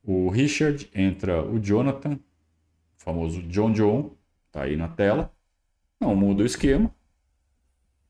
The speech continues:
É, e já pouco depois da, dessa, dessa mexida, aliás, teve a, aquele lance do primeiro, a cagada do Luan, né? O Luan recua errado,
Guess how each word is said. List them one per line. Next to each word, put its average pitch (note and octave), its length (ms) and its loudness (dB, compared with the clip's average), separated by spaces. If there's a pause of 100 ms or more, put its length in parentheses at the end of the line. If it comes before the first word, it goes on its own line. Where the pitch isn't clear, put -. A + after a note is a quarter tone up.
(320)
É, G#2 520 4
e F3 200 2
já C3+ 180 4
pouco G3 420 2
depois B2 840 0 (160)
da, F2+ 880 2 (800)
dessa, F#2 320 -2 (160)
dessa F#2 320 -2
mexida, F#2+ 520 0
aliás, C3+ 280 2
teve B2+ 260 2
a, C3+ 220 0 (180)
aquele G#2 160 -2
lance G#2+ 300 0
do A2 120 -4
primeiro, G#2+ 460 0
a G2+ 120 -2
cagada F#2+ 440 0
do G2 80 4
Luan, G2+ 320 2
né? G#2+ 200 -2 (1500)
O A2 140 2
Luan G#2 460 6
recua G#2 540 4
errado, B2 560 2